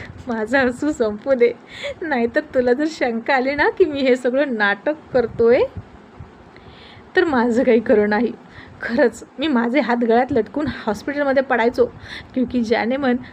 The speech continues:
आपका गुस्सा भी टशनवाला और आपका इश्क भी इश्कवाला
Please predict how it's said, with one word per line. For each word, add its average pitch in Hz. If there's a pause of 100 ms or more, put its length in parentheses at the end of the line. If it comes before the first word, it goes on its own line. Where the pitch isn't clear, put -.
(120)
आपका 233
गुस्सा 233
भी 277
टशनवाला 247 (280)
और 262
आपका 240
इश्क -
भी 339 (100)
इश्कवाला 214